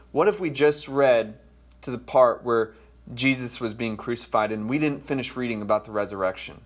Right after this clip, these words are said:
if we didn't know about it, how devastating of a story.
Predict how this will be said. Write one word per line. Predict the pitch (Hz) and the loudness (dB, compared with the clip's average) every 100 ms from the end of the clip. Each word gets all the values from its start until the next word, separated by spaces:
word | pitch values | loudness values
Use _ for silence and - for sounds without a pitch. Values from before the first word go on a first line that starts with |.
| - | -20
if | - | -8
we | 135 | -4
didn't | 127 117 | -4 -4
know | 113 110 | -2 -2
about | 95 87 | -2 -4
it, | 76 - - - - - - | -6 -18 -20 -20 -20 -20 -2
how | 143 185 | 0 2
devastating | 143 143 143 - 123 117 | 2 2 2 -2 -2 -2
of | 107 | -6
a | |
story. | 104 - 101 87 92 | -6 -4 -4 -4 -10